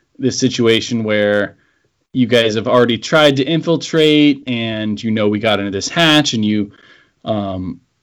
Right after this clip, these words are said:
two of your people are dead, and so, like, you did this, you got caught on purpose to get kidnapped, which I think is pretty spot on to what is the truth. Um, but I think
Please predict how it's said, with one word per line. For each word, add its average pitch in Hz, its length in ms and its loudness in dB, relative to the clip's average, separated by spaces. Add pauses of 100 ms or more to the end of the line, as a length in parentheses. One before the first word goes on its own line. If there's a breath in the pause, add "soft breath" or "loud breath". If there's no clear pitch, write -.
(320)
two 131 220 6
of 107 100 2
your 110 80 0
people 127 300 4
are 104 80 2
dead, 135 420 6
and 107 180 -6
so, 117 140 -4
like, 104 220 -6
you 113 320 -4
did 107 200 -4
this, 107 280 -4
you 117 40 -2
got 110 200 -4
caught 107 320 2
on 98 100 -6
purpose 127 480 0
to 110 80 -8
get 98 320 -4
kidnapped, 98 560 -6 (800 soft breath)
which 170 260 2
I 165 140 2
think 233 180 2
is 131 200 -2 (300)
pretty 131 460 -2
spot 117 380 0
on 107 460 0
to 113 160 -10
what 107 200 -4
is 104 300 -8 (100)
the 110 140 -16
truth. 123 520 -2 (720)
Um, 104 540 -10 (960)
but 135 560 6
I 151 120 0
think 143 360 0